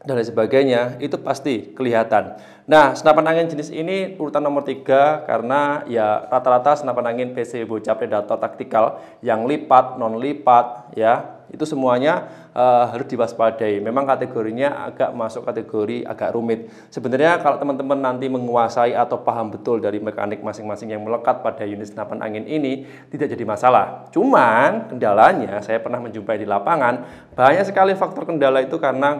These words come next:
penggunaannya kurang tepat. Itu aja. Nah, kalau senapan anginnya bagus-bagus semua, tidak ada kendala sama sekali. Waktu saya packing, waktu saya kirim itu juga normal semua, tidak ada kendala. Cuman kalau penggunaannya kurang tepat atau mungkin informasinya kurang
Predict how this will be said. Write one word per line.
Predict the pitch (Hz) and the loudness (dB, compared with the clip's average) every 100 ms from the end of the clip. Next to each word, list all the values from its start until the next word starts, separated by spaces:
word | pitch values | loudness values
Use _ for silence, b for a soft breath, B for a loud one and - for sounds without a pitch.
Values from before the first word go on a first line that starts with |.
| 143 | -6
penggunaannya | 127 110 110 107 113 131 | -6 -6 -6 -6 -6 -6
kurang | 117 107 101 | -4 -4 -6
tepat. | 110 - 98 - - | -10 -2 -2 -4 -8
Itu | 139 156 | -2 2
aja. | 147 - 98 95 | 2 0 -8 -10
Nah, | - - 127 | -16 -6 2
kalau | 143 | 2
senapan | 143 143 143 135 | 4 0 0 0
anginnya | 135 143 190 208 B B - | -2 2 2 0 B B -10
bagus-bagus | 123 135 127 117 131 127 | -8 -6 -6 -6 -6 -8
semua, | 120 104 120 175 B B - | -4 2 2 2 B B -8
tidak | 135 120 | 0 2
ada | 110 | 2
kendala | 117 110 | 0 0
sama | 107 113 104 | -2 -4 -8
sekali. | - 98 92 120 160 170 - | -4 -2 -2 -2 -4 -6 -6
Waktu | 117 - 131 | -6 -6 -10
saya | - 117 110 | -2 -2 0
packing, | 110 127 123 | -2 -2 -4
waktu | 113 | -4
saya | 120 113 107 | -4 -4 -2
kirim | 120 139 | -4 -4
itu | 202 104 | -6 -6
juga | 107 - | -6 -4
normal | 107 107 104 98 | -2 -2 -4 -6
semua, | 110 123 151 113 - | -8 -2 0 -2 -4
tidak | 120 - - | -10 -8 -8
ada | |
kendala. | 113 110 123 107 107 B B | -4 -2 0 -2 -6 B B
Cuman | - 101 113 | -10 -6 -2
kalau | 104 | -2
penggunaannya | 110 101 104 98 104 | -2 -6 -6 -6 -6
kurang | 101 98 101 | -6 -6 -6
tepat | 101 123 123 - | -2 0 2 0
atau | 113 | -4
mungkin | 120 127 190 | -4 -6 -6
informasinya | 185 185 156 147 131 131 135 131 139 135 135 | -6 -4 -2 0 -2 -4 -6 0 0 0 -2
kurang | 139 131 135 120 117 | -4 2 4 4 2